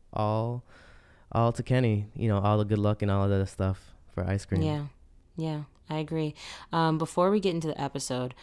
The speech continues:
Speaker 2: um, we were talking about it a little bit before, but,
Speaker 1: Mm.
Speaker 2: um, one of the things, um, I started doing earlier this week, I was, my brother watches a YouTuber or gamer, I guess, or
Speaker 1: Mm-hmm.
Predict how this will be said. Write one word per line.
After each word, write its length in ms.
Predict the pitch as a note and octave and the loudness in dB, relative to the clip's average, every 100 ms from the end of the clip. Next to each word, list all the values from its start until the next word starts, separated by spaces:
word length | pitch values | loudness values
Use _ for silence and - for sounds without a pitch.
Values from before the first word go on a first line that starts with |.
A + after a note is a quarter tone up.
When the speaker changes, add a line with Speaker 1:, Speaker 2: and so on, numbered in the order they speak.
| - - - | -20 -20 -6
Speaker 2:
um, 400 | D3+ C#3+ C3+ C3 | 0 0 0 -2
we 100 | D3+ | -2
were 80 | D#3 | -2
talking 260 | D#3+ D#3 E3+ | -2 -2 -2
about 100 | D#3 | -2
it 40 | |
a 20 | |
little 160 | C#3 C#3 | -2 -4
bit 160 | C#3+ | -6
before, 640 | C3+ C#3 - C#3 C#3 D#3 - | -6 -10 -6 -4 -2 -4 -4
but, 240 | - C#3 C3+ | -4 0 2
Speaker 1:
Mm. 260 | A#2+ A#2+ | 2 0
Speaker 2:
um, 340 | A#2 C3+ C3 - | -2 -4 -6 -8
one 320 | C3+ C3 C#3 | -10 -4 -2
of 40 | D3 | -2
the 80 | E3 | -2
things, 640 | F#3 F#3 F#3+ G3 F#3+ - - | 0 0 2 0 -2 -10 -12
um, 480 | C#3+ C#3 C3 C3 C3 - _ - | -8 -6 -4 -6 -8 -12 _ -8
I 280 | C#3 C3+ | -4 -4
started 320 | C3+ - D3+ C#3+ | -4 -4 -4 -2
doing 260 | C#3+ C#3 | -2 -2
earlier 180 | C3+ C3+ | -2 -2
this 140 | D3+ E3+ | -4 -2
week, 200 | F#3 F#3 | -2 -2
I 60 | |
was, 200 | D3 C3 - | -6 -8 -8
my 160 | D3+ C#3+ | -4 -4
brother 280 | C#3+ D3 | -2 -2
watches 440 | D#3 C#3 C3+ C#3 C3 | -2 -4 -6 -6 -4
a 60 | B2+ | -4
YouTuber 800 | C3 C3+ C#3 D3 C3+ C3+ C3 C3 | -4 -4 -6 -6 -4 -4 -4 -6
or 120 | C3+ C3 | -8 -8
gamer, 500 | C3 C3+ C3+ B2+ B2+ | -4 -4 -2 -4 -6
I 80 | |
guess, 340 | C3 C3+ C3 - | -6 -8 -10 -8
or 140 | D3+ | 0
Speaker 1:
Mm-hmm. 260 | C#3 A2+ A#2 | 2 2 0